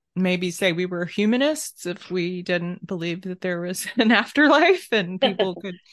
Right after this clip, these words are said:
Speaker 1: um, transcend bodies. And,
Speaker 2: <laughs>
Speaker 1: um,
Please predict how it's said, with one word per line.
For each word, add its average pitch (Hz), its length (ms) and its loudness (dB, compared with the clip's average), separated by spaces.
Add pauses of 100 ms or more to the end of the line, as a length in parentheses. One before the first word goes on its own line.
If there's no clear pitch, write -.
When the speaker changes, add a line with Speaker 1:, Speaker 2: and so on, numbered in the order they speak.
(560)
Speaker 1:
um, 180 600 -4 (580)
transcend 185 840 -4 (680)
bodies. 202 560 -2
And, 180 300 -8 (800)
Speaker 2:
<laughs> 247 540 2 (480)
Speaker 1:
um, 214 420 -2